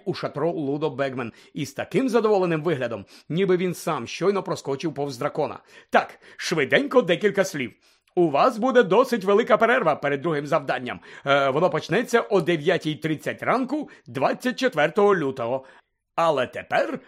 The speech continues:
вам буде над чим поміркувати. Якщо глянете на золоті яйця, які ви тримаєте в руках, то побачите, що вони відкриваються. Там є завіски, видно? Мусите знайти там ключ для розгадки.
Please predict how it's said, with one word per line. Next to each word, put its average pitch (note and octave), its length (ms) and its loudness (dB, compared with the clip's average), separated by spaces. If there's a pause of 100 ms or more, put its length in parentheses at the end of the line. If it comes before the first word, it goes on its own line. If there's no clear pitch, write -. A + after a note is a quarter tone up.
(120)
вам G#3 300 0
буде C4+ 260 2
над C4+ 180 -2
чим A#3+ 200 -2
поміркувати. A#3+ 840 2 (240)
Якщо D#3+ 360 0
глянете F#3 500 2
на E3+ 120 0
золоті F3 360 -2
яйця, F#3+ 360 2
які C#3 260 -2
ви C#3+ 100 0
тримаєте D3 460 -2
в C3+ 60 -4
руках, C#3 360 -4
то A#2+ 160 -6
побачите, B2+ 680 -6 (260)
що A3+ 240 0
вони C#3 300 -2
відкриваються. D#3+ 920 -2 (340)
Там A#2+ 300 0
є C3+ 220 -2
завіски, F3 560 -2
видно? G3 400 0 (360)
Мусите B3+ 640 0
знайти G3 480 0
там C4 220 -4
ключ F3 340 -4
для G#3 160 2
розгадки. E3 600 0